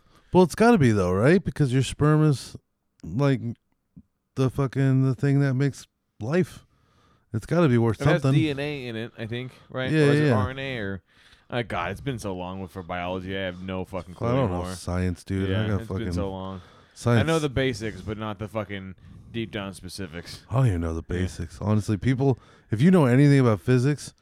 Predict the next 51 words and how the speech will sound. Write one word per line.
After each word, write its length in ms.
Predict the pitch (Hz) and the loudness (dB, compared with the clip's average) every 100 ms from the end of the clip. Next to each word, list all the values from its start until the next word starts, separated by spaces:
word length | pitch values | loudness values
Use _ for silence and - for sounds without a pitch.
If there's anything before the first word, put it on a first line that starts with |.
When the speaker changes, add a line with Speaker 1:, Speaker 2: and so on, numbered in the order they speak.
| _ _ _ | _ _ _
Speaker 1:
you 160 | 110 143 | 4 4
can 160 | 147 | 6
impress 540 | 139 95 - 120 113 - | 4 4 2 2 2 -2
the 180 | 95 | -4
shit 400 | 90 - - 113 | -4 -4 -2 0
out 160 | 98 87 | 2 -2
of 140 | 82 | -4
me. 220 | 82 69 - _ _ | -8 -10 -12 _ _
Speaker 2:
<laughs> 560 | 254 381 - _ _ _ | -4 -4 -6 _ _ _
Speaker 1:
That's, 220 | 117 123 | 0 0
that's 380 | - 135 113 101 | 2 2 2 0
just 200 | 117 110 | -2 -2
kind 180 | 123 127 | 2 2
of 60 | 107 | 4
Speaker 2:
Yeah. 80 | 98 | 4
Speaker 1:
the, 140 | 95 - - - - - | 0 -4 -18 -20 -20 -4
that's 140 | 131 | 0
how 80 | 143 | 4
my 160 | 135 117 | 4 4
life 300 | 113 120 110 | 4 2 0
works. 280 | 98 90 | -4 -4
Also, 360 | 90 127 113 123 | -2 -2 0 0
you 160 | 107 113 | 0 0
have 120 | 95 | -2
a 60 | |
small 320 | 90 - 123 107 | -6 -2 0 2
bug 240 | 104 98 | 0 0
on 140 | 92 | -2
your 80 | 90 | -2
microphone. 560 | 90 90 87 87 87 82 | -4 -6 -8 -8 -8 -8
Speaker 2:
Oh, 220 | - 202 165 | -12 -10 -8
bug? 400 | - 381 269 277 | -8 -6 -8 -6
Speaker 1:
Yeah, 180 | 120 107 | 0 2
he's 180 | 110 107 | 2 2
working 320 | 117 117 101 | 2 0 0
towards 320 | 101 104 85 | -2 -2 -2
the 100 | 82 | -10
top 360 | 82 - 98 92 | -8 -4 -2 -4
there. 240 | 87 85 - | -6 -8 -10
Speaker 2:
What's 180 | 185 202 | -18 -14
up, 140 | 339 165 | -12 -10
homie? 340 | 151 151 214 _ | -12 -12 -16 _
Speaker 1:
Yeah, 80 | 120 | 0
yeah, 280 | 117 113 113 | 2 2 0
yeah. 140 | 90 85 _ _ _ - - _ - | -2 -6 _ _ _ -20 -20 _ 0
All 140 | 147 | 4
right, 140 | 123 101 | 4 2
all 180 | 120 127 92 | 2 2 0
right. 100 | 87 | -2
So 340 | - 127 101 - _ _ - | 2 2 0 -6 _ _ -2
I, 200 | 131 | 0